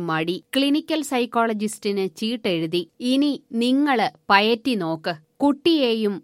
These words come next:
വല്യമ്മച്ചിയെയും സി ബി ഐ, പോലീസ്, ഇ ഡി, കസ്റ്റംസ് ശൈലികളിൽ സൈക്കോളജിസ്റ്റ്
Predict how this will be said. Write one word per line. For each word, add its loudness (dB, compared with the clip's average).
വല്യമ്മച്ചിയെയും 0
സി -4
ബി -4
ഐ, -2
പോലീസ്, -2
ഇ 0
ഡി, -2
കസ്റ്റംസ് -2
ശൈലികളിൽ 0
സൈക്കോളജിസ്റ്റ് -4